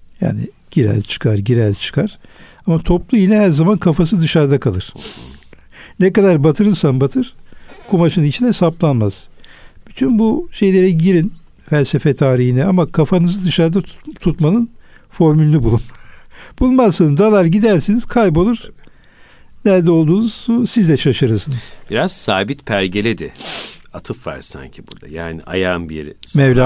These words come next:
Speaker 2: saplanması olacak, tabii.
Speaker 1: Hazretleri'nin.
Speaker 2: Ama pergelin diğer ucu olabildiğince
Speaker 1: Evet,
Speaker 2: geniş bir
Speaker 1: onu, o sağlam,
Speaker 2: Tabii.
Speaker 1: yani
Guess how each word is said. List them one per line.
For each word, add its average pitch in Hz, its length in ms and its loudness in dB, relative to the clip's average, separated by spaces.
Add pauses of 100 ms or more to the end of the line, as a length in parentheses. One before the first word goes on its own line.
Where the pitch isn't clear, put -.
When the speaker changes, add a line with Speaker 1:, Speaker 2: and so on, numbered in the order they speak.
(100)
Speaker 2:
saplanması 123 260 2
olacak, - 200 -6
tabii. 127 100 0
Speaker 1:
Hazretleri'nin. 117 840 0 (140)
Speaker 2:
Ama 101 260 -4
pergelin 101 540 -4
diğer 101 200 -2
ucu 123 340 -10 (280)
olabildiğince 85 720 -6
Speaker 1:
Evet, 127 100 2
Speaker 2:
geniş 90 320 -6
bir 302 60 -2
Speaker 1:
onu, 170 360 2
o 156 200 2
sağlam, 139 760 2
Speaker 2:
Tabii. 269 160 -6
Speaker 1:
yani 110 260 -2